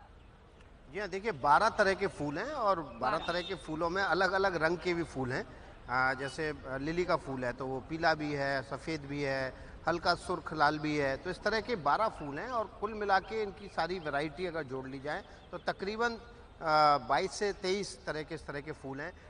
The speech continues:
Speaker 1: जिन, आ, जिनसे सेंट्रल हॉल को सजाया गया है। मुख्य द्वार है जो गेट नंबर एक है, आ, संसद का, वहाँ से, जहाँ से एंट्री होती है, जहाँ आपको याद होगा कि पिछली बार दो हज़ार चौदह में जब प्रधानमंत्री नरेंद्र मोदी पहली बार संसद भवन पहुँचे थे तो उन्होंने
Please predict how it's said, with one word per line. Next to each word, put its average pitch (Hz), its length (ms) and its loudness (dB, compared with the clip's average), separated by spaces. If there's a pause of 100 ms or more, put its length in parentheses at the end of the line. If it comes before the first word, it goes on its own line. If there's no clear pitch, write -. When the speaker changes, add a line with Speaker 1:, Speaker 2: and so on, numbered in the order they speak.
(200)
Speaker 1:
जिन, 160 180 -6 (360)
आ, 151 100 4
जिनसे 156 340 -2
सेंट्रल 160 380 -2
हॉल 139 260 0
को 170 160 -6
सजाया 139 380 2
गया 143 220 2
है। 147 340 0 (280)
मुख्य 185 360 2
द्वार 170 300 12
है 156 160 4
जो 160 180 -2
गेट 151 280 -4
नंबर 165 240 0
एक 165 340 -6
है, 135 180 0 (240)
आ, 135 140 0
संसद 147 380 -4
का, 123 260 -2 (340)
वहाँ 156 300 2
से, 196 140 -6
जहाँ 160 240 2
से 190 140 -4
एंट्री 160 300 -2
होती 160 280 -2
है, 165 100 -4
जहाँ 156 300 2
आपको 156 220 -2
याद 160 240 4
होगा 160 220 0
कि 165 100 -10
पिछली 175 400 -8
बार 156 220 6
दो 147 120 -4
हज़ार 156 200 2
चौदह 151 340 0
में 165 140 -4
जब 156 100 -4
प्रधानमंत्री 151 640 -8 (320)
नरेंद्र 156 280 -2
मोदी 160 180 -2
पहली 170 280 0
बार 214 160 6
संसद 165 320 -6
भवन 147 220 -6
पहुँचे 147 320 -8
थे 180 120 -10
तो 170 140 -8
उन्होंने 160 320 -4